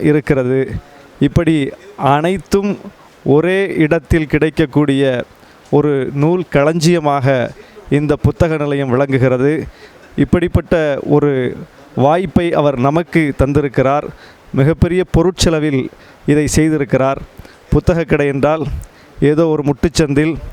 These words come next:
போதிய வசதிகளின்றி இயங்கிக் கொண்டிருக்கக்கூடிய அந்த நிலையெல்லாம் மாற்றி மிகப்பெரிய அளவுக்கு செலவு செய்து, ஆ, லாப நட்ட கணக்கு பார்க்காமல்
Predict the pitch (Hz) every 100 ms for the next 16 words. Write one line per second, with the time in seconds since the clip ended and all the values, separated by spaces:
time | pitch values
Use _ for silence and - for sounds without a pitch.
0 | - - - - - 156 170 165 156 135
1 | 127 139 175 165 156 143 135 139 160 -
2 | - - - - - - - - 156 185
3 | 180 175 170 156 156 147 151 147 147 139
4 | 131 - - - 147 165 151 160 175 175
5 | 170 160 135 151 139 165 123 107 - -
6 | - - - - 139 175 180 208 190 196
7 | 175 165 165 - 143 - - - - -
8 | - - - - 170 185 180 170 160 147
9 | 120 139 - - - - - - _ -
10 | 127 127 123 120 135 135 156 180 180 156
11 | 156 - 156 170 180 - 160 151 151 151
12 | 139